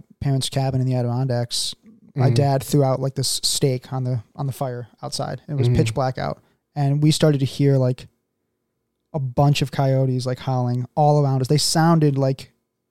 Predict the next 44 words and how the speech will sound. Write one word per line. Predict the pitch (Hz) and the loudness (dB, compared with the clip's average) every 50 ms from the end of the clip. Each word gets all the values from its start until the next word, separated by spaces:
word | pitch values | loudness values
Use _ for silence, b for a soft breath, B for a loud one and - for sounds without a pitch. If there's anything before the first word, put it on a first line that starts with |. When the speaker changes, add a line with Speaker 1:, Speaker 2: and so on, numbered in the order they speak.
| _ - | _ -6
Speaker 1:
two | - - 196 170 | 0 2 2 4
feet | - - 180 | 4 4 4
away | 165 147 151 160 | 4 4 4 2
from | - 147 | 2 0
us, | 135 - | -2 -2
but | 143 139 | -2 -6
we | 139 | -6
couldn't | - - - 175 147 131 | -6 -2 -2 0 0 0
see | - - 185 151 127 | 0 0 0 -2 -2
'cause | - 139 127 | -2 -4 -2
the | 135 127 | 0 0
horizon | 135 143 135 135 143 139 139 139 | 0 2 2 2 2 2 2 2
was | 139 131 - | 0 0 0
so | - 135 135 | 0 0 0
black. | 131 131 127 135 120 120 - - - _ _ _ _ _ - | 0 0 -2 -2 -4 -6 -8 -10 -16 _ _ _ _ _ -6
Speaker 2:
Mm-hmm. | 120 113 113 120 120 117 113 - - | -4 0 0 0 0 0 -2 -6 -6
Speaker 1:
And | 147 147 147 | -2 2 4
that | 160 160 151 | 4 4 4
was, | 160 156 135 | 4 2 2
like, | 151 147 139 - | 0 -2 -2 -4
it | - 160 | -2 0
was | 160 151 | 0 2
super | - - 170 165 156 143 | 2 4 2 2 2 2
freaky. | - - 147 139 143 135 | 0 0 0 0 0 0
We | 143 143 | 2 2
were | 143 | 2
getting, | 139 151 151 147 143 | 0 0 -2 -2 -2
like, | 143 127 - _ - - - - | -4 -4 -6 _ -20 -20 -10 -4
concerned | - 156 147 - 147 143 139 139 135 131 | -4 -2 -2 0 0 0 0 0 -2 -2
that, | 127 131 127 - _ _ _ _ _ _ _ _ _ _ _ _ _ _ _ _ _ | -2 -2 -4 -6 _ _ _ _ _ _ _ _ _ _ _ _ _ _ _ _ _
'cause | - 151 165 | -2 2 4
we | |
were | 170 165 | 4 4
just | 160 - | 4 2
sitting | - 180 170 170 | 0 0 2 2
out | 160 156 156 151 - _ _ _ _ _ _ _ _ _ _ _ _ _ _ _ _ _ _ _ _ _ _ | 4 4 4 2 0 _ _ _ _ _ _ _ _ _ _ _ _ _ _ _ _ _ _ _ _ _ _
by | - 165 | -4 -2
the | 156 143 | -2 0
fire | - 190 202 165 135 127 131 143 - _ - | 2 4 4 4 4 2 -2 -2 -6 _ -6
and | - 151 151 143 | -4 -2 -2 -2
just, | 147 - - | -2 -2 -2
like, | 147 143 139 | -2 -2 -2
you | 160 151 | -2 -6
hear | - - - 175 165 151 151 151 143 | -6 -6 -2 0 2 4 4 4 2